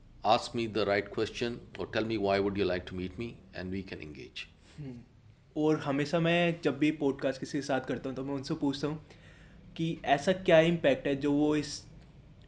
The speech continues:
Speaker 2: टाइम लाना चाहते हैं इस वर्ल्ड में।
Speaker 1: देखिए, I am, uh, I've become an evangelist for startups।
Speaker 2: हाँ।
Speaker 1: I love startups and I love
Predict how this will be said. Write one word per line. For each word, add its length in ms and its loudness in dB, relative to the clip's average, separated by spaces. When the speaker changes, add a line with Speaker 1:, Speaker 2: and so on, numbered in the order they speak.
Speaker 2:
टाइम 240 0
लाना 300 0
चाहते 300 -4
हैं 60 -10
इस 140 -16
वर्ल्ड 200 -8
में। 180 -14
Speaker 1:
देखिए, 220 6
I 240 6
am, 160 0
uh, 240 6
I've 140 2
become 260 6
an 160 0
evangelist 460 2
for 460 2
startups। 540 4
Speaker 2:
हाँ। 100 -12
Speaker 1:
I 80 6
love 200 6
startups 440 4
and 100 -6
I 240 0
love 100 2